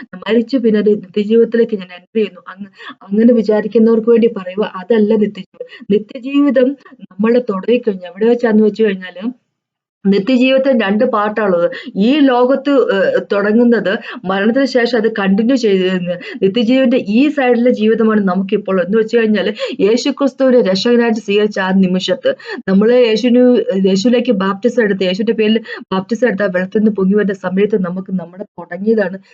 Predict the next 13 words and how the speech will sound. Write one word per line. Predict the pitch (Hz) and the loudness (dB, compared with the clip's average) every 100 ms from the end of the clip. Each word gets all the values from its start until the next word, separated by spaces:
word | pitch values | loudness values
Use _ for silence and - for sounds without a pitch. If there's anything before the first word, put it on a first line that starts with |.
| _ 190 | _ -10
നിത്യജീവിതം, | 185 175 180 180 175 180 214 | -10 -12 -6 -6 -8 -6 -2
അല്ലെ? | 220 196 - - | -2 -4 -14 -8
അപ്പൊ | 196 208 | -4 -2
നമുക്കറിയാം, | 214 262 240 247 254 415 | 0 0 2 2 0 -8
രണ്ടാമത്തെ | _ 185 214 240 - - | _ -8 -4 -4 -2 -2
കൊരിന്ത്യർക്ക്, | 226 220 220 | 0 0 0
അതായത് | 202 190 196 | -2 -2 -4
അഞ്ചാമത്തെ | 208 185 208 208 220 | -4 -6 -10 -8 -10
ചാപ്റ്ററിൽ | - 208 208 208 | -6 -6 -4 -2
ഇങ്ങനെ | 196 208 | 0 0
എഴുതിയിരിക്കുന്നത്, | 196 196 190 | 0 -2 -4
പതിനേഴാമത്തെ | 190 180 196 214 220 214 | -8 -12 -8 -4 -4 -6
വാക്ക്, | 190 180 220 | -10 -8 -8